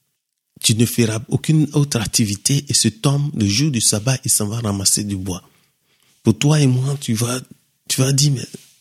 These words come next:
ramasser du bois, c'est quoi en fait ? En quoi ramasser du, du bois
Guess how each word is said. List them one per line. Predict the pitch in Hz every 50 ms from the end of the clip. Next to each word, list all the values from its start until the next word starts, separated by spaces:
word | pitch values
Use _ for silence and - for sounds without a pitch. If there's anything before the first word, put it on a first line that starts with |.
| - -
ramasser | - 117 117 120 113 - - 135
du | 139 120 107
bois, | 104 117 120 113 -
c'est | - 104 -
quoi | - - 107 104 98
en | 95 95
fait ? | - - 110 - - - - - _ _ _ _ _ _ _ _ _ _ _ _ _ _ _ -
En | - 110 110
quoi | - - 139 143 139 143 135 139 143 - - _ _ _ -
ramasser | - 107 107 110 110 107 - - 127 117
du, | 110 107 101 98 95 101 - _ _ _ _ _ -
du | 98 101 101
bois | 98 104 120 127 123 120 120